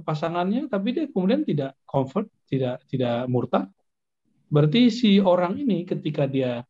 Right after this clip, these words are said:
masuk Islam, dia Islam dengan sadar,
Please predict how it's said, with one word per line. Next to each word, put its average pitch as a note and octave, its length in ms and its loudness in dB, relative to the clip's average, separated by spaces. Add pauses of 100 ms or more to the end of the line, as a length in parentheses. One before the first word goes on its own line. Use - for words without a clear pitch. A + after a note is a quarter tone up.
(420)
masuk C3+ 240 0
Islam, G3 420 4
dia A3 300 0
Islam G#3 400 4
dengan D3 180 6
sadar, C#3 460 0